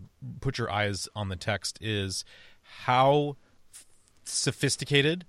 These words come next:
the, the, the prose actually is, how in-, how incredibly, uh, how incredibly ornate some of the text actually is, and, and how poetic Alan Moore can be as a writer. And I'll offer one of my,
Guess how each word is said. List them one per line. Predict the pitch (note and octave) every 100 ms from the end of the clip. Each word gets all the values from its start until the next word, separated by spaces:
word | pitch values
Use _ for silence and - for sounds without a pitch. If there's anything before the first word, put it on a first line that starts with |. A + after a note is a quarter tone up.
| -
the, | A2+ B2 A#2 A2 A2 -
the, | A#2+ G#2 -
the | A2+
prose | - G#2+ A2+ B2 -
actually | G#2 - G#2+ F2
is, | F#2 G2+ D3 - - - -
how | B2 B2
in-, | A#2+ B2+
how | - C3 B2+
incredibly, | A#2+ B2+ - - B2+ C3+ B2+ B2+ A#2+ A2+ - -
uh, | A2+ A2 G#2 G2+ F#2+ _ _ _ -
how | C3
incredibly | C3 C#3+ C3 C3
ornate | A#2+ A#2 G#2 G#2+ - -
some | - B2+ A#2+
of | G#2
the | A2
text | - G#2+ -
actually | G#2+ - G2 F#2+
is, | G#2 -
and, | G#2 G#2 A2
and | G#2+
how | A2+
poetic | A2 - G2+ G2+ A2+ - - _ -
Alan | A2+ G#2+
Moore | G#2 G#2
can | A2
be | F#2 G2+ G2
as | G2 F#2
a |
writer. | F#2 F2+ G#2 C3 - - -
And | C3 C#3
I'll |
offer | C#3 C#3+ D3 E3+ D#3 -
one | B2 A#2+ B2+
of | C3+ A2
my, | A2+ G#2+ G#2